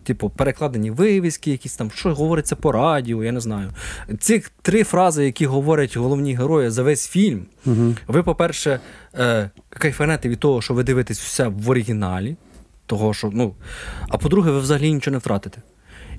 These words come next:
Speaker 1: І, е, я його так і подивився, хоча я не знав, що так буде. Я не знав, скільки там буде фраз в цьому фільмі. Я нічого про цей фільм взагалі не знав.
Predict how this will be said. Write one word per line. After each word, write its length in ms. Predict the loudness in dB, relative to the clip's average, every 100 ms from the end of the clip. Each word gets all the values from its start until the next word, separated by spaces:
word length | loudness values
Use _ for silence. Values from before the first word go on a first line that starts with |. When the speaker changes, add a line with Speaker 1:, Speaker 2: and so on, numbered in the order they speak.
| -2
Speaker 1:
І, 360 | 0 2 0 -4 -2
е, 320 | 0 2 -2 -6 _ _ _ _ _ _ _ -20 -20 _ _ -4
я 100 | 2 4
його 140 | 2
так 160 | 0 -2
і 40 |
подивився, 400 | 0 2 2 0
хоча 240 | -4 0
я 100 | 2
не 100 | 2
знав, 180 | 0 0
що 100 | -2
так 100 | -6
буде. 220 | -6 -4
Я 120 | 0 0
не 80 |
знав, 260 | 2 0 0
скільки 240 | -2 -2
там 120 | -2 -2
буде 200 | -2 -2
фраз 260 | 0 -2
в 100 | -4
цьому 160 | -6 -4
фільмі. 260 | -2 0
Я 100 | 2
нічого 220 | 0 0 -2
про 120 | -2
цей 140 | -4
фільм 160 | -4 -2
взагалі 360 | -2 0 0
не 100 | -2
знав. 200 | -4 -8